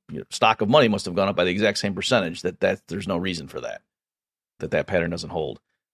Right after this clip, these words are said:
Should we address, Jonathan, do you, I have my views on this, but something people are bringing up to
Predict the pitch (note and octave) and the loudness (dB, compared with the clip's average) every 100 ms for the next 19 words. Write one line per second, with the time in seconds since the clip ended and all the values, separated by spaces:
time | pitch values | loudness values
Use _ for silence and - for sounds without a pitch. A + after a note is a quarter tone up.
0 | _ _ - D#3+ F3 C#4+ B3+ F3+ D3+ E3 | _ _ -2 2 4 2 6 6 8 8
1 | - - C#3 D#3+ D3+ D3+ C#3+ D3+ F3 - | 6 0 6 8 8 6 2 4 4 6
2 | C#3+ E3 D3 C3 C3+ C3+ A#2+ B2 A2 G#2 | 8 10 8 8 6 6 6 4 4 4
3 | F#2+ - A#2 G#2 _ _ _ _ _ _ | 2 4 4 4 _ _ _ _ _ _
4 | - - F3 F3 E3+ D3+ E3+ D#3+ C#3 C3 | -6 6 8 8 6 4 2 6 8 8
5 | A#2+ C3+ C3+ B2+ C3 A2 - - _ _ | 8 6 6 6 6 6 2 -20 _ _
6 | _ _ - C3+ A#2+ A2+ G#2 | _ _ -2 4 6 6 2